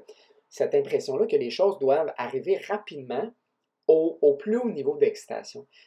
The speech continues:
Mais la montée aussi vers l'excitation, c'est un jeu, un, ou un terrain de jeu qu'on peut explorer avec notre partenaire. Que ce, cette montée-là tranquille, hein, qui, en, en, en vague vers le haut, vers le plaisir, vers peut-être éventuellement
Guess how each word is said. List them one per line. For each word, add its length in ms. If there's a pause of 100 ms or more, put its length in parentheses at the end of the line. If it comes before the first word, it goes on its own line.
(100)
Mais 60
la 160
montée 880
aussi 340
vers 160
l'excitation, 760 (200)
c'est 260
un 180
jeu, 440 (200)
un, 100
ou 160
un 80
terrain 400
de 200
jeu 400 (280)
qu'on 160
peut 340
explorer 460
avec 220
notre 160
partenaire. 600 (300)
Que 100
ce, 160
cette 260
montée-là 540
tranquille, 800 (240)
hein, 320
qui, 220
en, 60
en, 360
en 160
vague 540
vers 280
le 220
haut, 140
vers 260
le 140
plaisir, 560
vers 180
peut-être 340
éventuellement 640